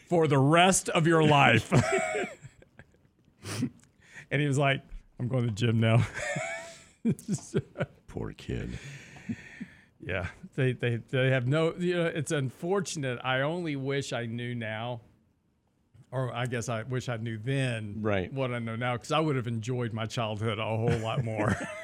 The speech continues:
Speaker 1: <laughs> I would have milked that for all it was worth, and I didn't do it. So, anyway. All
Speaker 2: There
Speaker 1: right,
Speaker 2: you go.
Speaker 1: back to work. <laughs> We almost killed an entire segment talking about nonsense. Anyway,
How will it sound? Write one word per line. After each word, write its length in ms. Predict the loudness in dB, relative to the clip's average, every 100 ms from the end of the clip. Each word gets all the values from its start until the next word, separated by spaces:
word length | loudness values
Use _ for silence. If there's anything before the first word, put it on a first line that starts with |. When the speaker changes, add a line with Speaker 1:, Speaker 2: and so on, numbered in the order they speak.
| -14
Speaker 1:
<laughs> 400 | -14 -8 -4 2
I 100 | 4
would 180 | 4 4
have 120 | 4
milked 440 | 2 4 2 0 0
that 360 | 2 4 4
for 260 | 2 -2 0
all 320 | 2 2 2
it 80 | 0
was 180 | -2 -2
worth, 380 | 0 2 2 2
and 120 | 2
I 120 | 2
didn't 400 | 2 0 0 0
do 240 | 2 2
it. 200 | 2 -2 -8 -16 -10 -10 _ _ _ _ _ _ _ _ _ _ _ _ _
So, 220 | -12 -12 -12 _ -8
anyway. 260 | -6 -6 -12 -8 2
All 80 | 4
Speaker 2:
There 100 | 4
Speaker 1:
right, 20 |
Speaker 2:
you 140 | 0
go. 120 | -6 -8 -8
Speaker 1:
back 180 | -6 -6
to 60 | -8
work. 240 | -14 -16 _
<laughs> 60 | -10 -8 -14 -12 -2
We 80 |
almost 300 | 0 0 -4
killed 140 | -4 -6
an 40 |
entire 280 | -6 -4 -4
segment 400 | -2 -4 -4 -2
talking 180 | -2 0
about 160 | -2
nonsense. 420 | -2 -2 -4 -6 0
Anyway, 480 | 2 4 4 2